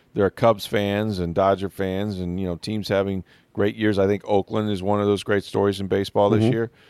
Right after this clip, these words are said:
Speaker 1: But for the innovation and, and just, I mean, to, to have a pitching staff that's like, I don't know, fourth in team E R A, you know, in, in the majors this year, a batting average that's in the top ten easily,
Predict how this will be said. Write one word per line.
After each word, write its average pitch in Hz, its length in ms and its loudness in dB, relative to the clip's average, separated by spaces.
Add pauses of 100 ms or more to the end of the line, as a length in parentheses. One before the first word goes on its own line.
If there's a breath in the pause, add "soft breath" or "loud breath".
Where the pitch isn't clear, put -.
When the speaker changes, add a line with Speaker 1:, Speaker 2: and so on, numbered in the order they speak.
(360 soft breath)
Speaker 1:
But 120 260 0
for 117 360 0
the 117 140 -6
innovation 135 920 -4
and, 104 260 -4 (100)
and 104 180 -4
just, - 360 -4 (380 soft breath)
I 127 100 -4
mean, 131 180 0
to, 120 300 0
to 123 160 0
have 151 340 0
a 117 160 2
pitching 127 400 -8
staff 104 380 -2
that's 98 240 -2
like, 95 220 0 (360 soft breath)
I 104 120 -2
don't 113 80 0
know, 90 120 0
fourth 123 460 -2
in 104 120 -4
team 110 340 -4
E 101 100 0
R 92 260 2
A, 95 200 2
you 92 160 -4
know, 87 200 -2
in, 90 200 -6
in 90 180 -6
the 90 80 -4
majors 90 420 -4
this 90 220 -8
year, 95 280 -2 (300 soft breath)
a - 80 -8
batting 110 480 2
average 104 460 0
that's 90 340 -2
in 95 100 -4
the 85 80 -4
top 90 360 -2
ten 92 300 -4
easily, 90 500 -6